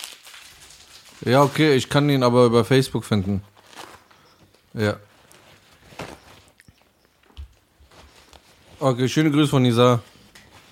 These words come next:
Okay, zurück. Dankeschön, Mama. I love you, ciao. So, wenn die Mama anruft, muss man rangehen. So,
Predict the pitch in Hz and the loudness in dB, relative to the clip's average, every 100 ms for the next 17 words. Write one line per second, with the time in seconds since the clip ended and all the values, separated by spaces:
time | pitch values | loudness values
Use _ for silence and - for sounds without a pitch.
0 | _ _ _ - _ - 120 117 113 - | _ _ _ -20 _ -4 -2 -2 -4 -2
1 | 120 123 - - 131 123 117 117 117 113 | 0 0 -2 0 0 2 2 4 4 2
2 | - - _ - - - _ _ - - | -2 -16 _ -20 -20 -20 _ _ -20 -18
3 | - 110 110 120 117 120 113 117 117 110 | -2 2 2 2 2 0 2 2 2 0
4 | - _ _ _ _ _ _ _ _ 147 | -8 _ _ _ _ _ _ _ _ -4
5 | 185 139 - - 151 170 233 247 240 233 | 0 0 -2 -6 -2 2 2 2 0 -2
6 | 233 190 190 170 127 101 90 - - - | -2 -4 0 0 -2 -6 -10 -16 -20 -20
7 | - - - _ 143 220 170 - | -20 -20 -20 _ 2 2 2 -6